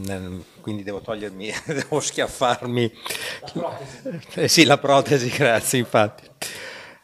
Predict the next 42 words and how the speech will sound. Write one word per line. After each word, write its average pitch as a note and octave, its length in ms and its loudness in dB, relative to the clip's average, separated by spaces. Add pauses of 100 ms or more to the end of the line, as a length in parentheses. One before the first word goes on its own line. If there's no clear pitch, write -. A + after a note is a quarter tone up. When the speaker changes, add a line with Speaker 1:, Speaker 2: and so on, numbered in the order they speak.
Speaker 1:
Allora, C#3+ 480 6
eh, C3+ 300 4
si G3 160 -2
dice E3 200 0
a - 20 4
un C#3+ 80 0
certo F#3 240 -2
punto: C#3+ 320 0
"Questo F#3+ 320 4
concetto E3+ 520 4
attiene C#3 360 4
a B2 40 4
una B2+ 140 2
visione C3 320 2
dell'individuo C3 600 2
ormai C3 260 0
superficiale C3 720 2
e - 20 4
inesatta, C#3 640 2
e C#3+ 80 -4
il C3+ 80 -4
fatto E3+ 300 0
che C#3+ 100 -2
i C3+ 80 0
microorganismi A#2+ 800 0
che B2 140 -2
ospitiamo A2+ 680 -2
siano B2+ 220 0
una A#2+ 140 -2
parte C3+ 320 2
costitutiva A#2+ 540 -2
di A2 100 -2
noi C3+ 100 -2
stessi B2+ 460 0
in G#2+ 80 -6
continuo A#2+ 360 -2
dialogo A#2 340 4
incrociato A#2 600 0
con A2+ 100 -2
il A2+ 80 0
sistema A#2+ 460 2
nervoso A2 600 0